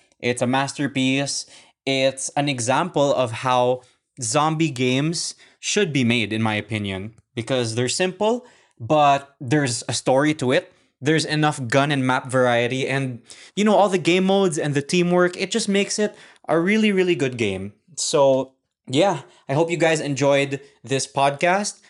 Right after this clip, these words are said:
I hope you have games in your library that you can play if you're bored in this quarantine, games that are, you know, games that you can run on your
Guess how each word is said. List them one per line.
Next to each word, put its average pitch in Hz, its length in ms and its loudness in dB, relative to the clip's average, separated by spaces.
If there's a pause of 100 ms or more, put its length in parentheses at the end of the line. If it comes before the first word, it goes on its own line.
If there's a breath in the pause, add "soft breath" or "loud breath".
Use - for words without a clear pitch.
(100)
I 123 80 -2
hope 196 220 -2
you 196 80 2
have 160 300 0
games 147 280 0
in 135 160 -6
your 131 140 0
library 123 480 -2
that 120 180 -2
you 120 140 -6
can 113 180 -8
play 165 320 0
if 165 160 -4
you're 143 80 0
bored 139 300 0
in 143 80 -4
this 143 140 -4
quarantine, 139 600 -2
games 131 300 -2
that 123 140 2
are, 117 220 2 (280 loud breath)
you 165 160 0
know, 180 300 0 (220)
games 196 280 0
that 170 140 2
you 170 100 0
can 151 200 -2
run 120 300 0
on 127 280 -2
your 120 300 0